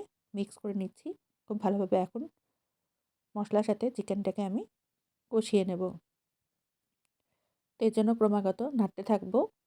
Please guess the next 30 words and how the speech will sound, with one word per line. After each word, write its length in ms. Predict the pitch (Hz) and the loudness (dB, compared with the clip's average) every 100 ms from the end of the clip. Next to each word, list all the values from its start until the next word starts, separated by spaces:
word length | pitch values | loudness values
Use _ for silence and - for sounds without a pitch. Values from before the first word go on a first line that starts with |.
| _ - | _ -2
নেড়ে 340 | 208 190 202 339 _ _ _ _ _ | 0 0 -2 -6 _ _ _ _ _
চিকেনটাকে 460 | 214 196 202 202 202 | -4 -2 -2 -2 -2
বেশ 180 | 196 233 302 | 0 0 -2
ভালোভাবে 360 | 202 185 180 202 | -4 -2 0 2
একটু 220 | 202 - 330 - _ _ _ _ _ | 0 -2 -8 -8 _ _ _ _ _
কষাতে 340 | - 202 190 214 392 _ _ | -4 0 2 2 0 _ _
থাকবো। 320 | 202 - - 185 _ _ _ _ _ | -6 -6 -16 -16 _ _ _ _ _
এখন 240 | 214 - 277 | -12 -6 -4
এই 100 | 269 | -2
পর্যায়ে 320 | 269 262 262 254 | -2 2 2 2
আমি 140 | 190 214 233 _ | 2 0 -2 _
স্বাদ 180 | 196 190 | -8 -6
মতো 140 | 196 214 | -4 0
লবণ 360 | 196 190 208 403 - 190 | 2 4 2 -2 -8 -4
এবং 160 | 180 262 403 _ _ 196 | -2 -2 -6 _ _ -4
দুই 120 | 202 | -2
তিনটা 300 | 196 190 220 339 _ _ _ _ _ _ | -2 -2 -2 -2 _ _ _ _ _ _
কাঁচা 240 | 185 190 196 | -12 -6 -4
লঙ্কা 360 | 190 180 175 285 392 | -4 -6 -4 -4 -2
আমি 120 | 190 190 | -4 -2
এইভাবে 240 | 196 185 196 | -2 -2 -2
মাঝখান 280 | 180 - 185 | -4 -8 -8
থেকে 140 | 185 269 294 | -6 -6 -4
চিড়ে 220 | 190 226 453 _ _ _ _ | 0 0 -2 _ _ _ _
দিয়ে 180 | 202 190 | 0 0
দিলাম। 280 | 180 185 233 _ _ _ _ _ - | 0 -2 -4 _ _ _ _ _ -14
দিয়ে 340 | 190 226 233 403 _ _ _ - | 0 2 4 0 _ _ _ 0
বেশ 140 | 220 214 | 0 2
ভালোভাবে 340 | 208 202 196 247 | 0 0 -2 -4
আবারও 260 | 185 190 269 | -2 -2 -2